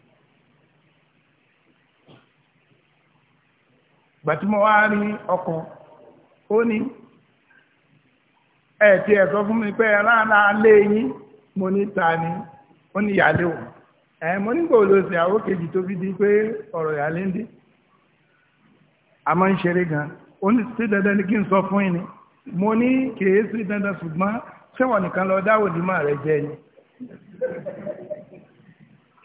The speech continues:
Ó ní òun èsì òun fẹ́ fẹ́ ṣe ni. Mo ní,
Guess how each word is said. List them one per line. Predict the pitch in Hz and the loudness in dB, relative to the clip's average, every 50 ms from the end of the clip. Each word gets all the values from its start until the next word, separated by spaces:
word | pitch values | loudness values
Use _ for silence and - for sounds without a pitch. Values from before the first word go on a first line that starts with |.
| - - _ _ _ _ _ _ _ _ _ - - 156 _ _ _ _ _ _ _ _ _ _ _ _ _ _ _ _ _ | -20 -20 _ _ _ _ _ _ _ _ _ -20 -20 _ _ _ _ _ _ _ _ _ _ _ _ _ _ _ _ _ _
Ó | 180 185 | -4 -2
ní | 190 190 185 202 - - - - _ | -2 -2 -4 -6 -10 -16 -20 -20 _
òun | - 160 165 170 175 175 165 | -4 0 2 2 4 2 2
èsì | 156 139 - - 165 175 | 0 -2 -4 -2 0 0
òun | 196 190 180 160 143 | 2 2 0 0 -2
fẹ́ | 131 156 160 139 123 | -2 0 0 0 -2
fẹ́ | - 117 127 127 120 | -2 -4 -4 -4 -4
ṣe | - - 127 | -6 -6 -6
ni. | 127 127 117 | -4 -4 -6
Mo | 127 135 127 131 | -6 -6 -6 -6
ní, | 131 | -6